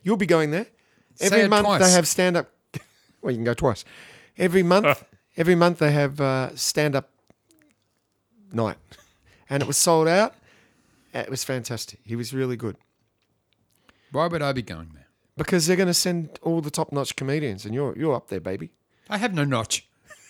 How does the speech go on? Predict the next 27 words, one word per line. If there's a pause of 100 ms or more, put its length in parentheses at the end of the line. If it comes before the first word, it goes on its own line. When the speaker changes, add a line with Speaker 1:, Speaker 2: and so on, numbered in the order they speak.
(500)
Speaker 1:
You're
on
top.
Speaker 2:
I'm
notchless. (300)
Speaker 1:
If
there
was
a
ladder,
you'd
be
standing
up
there
going,
"Come
on,
boys, (300)
come
up. (1400)
You're
top
of
the
ladder,
son."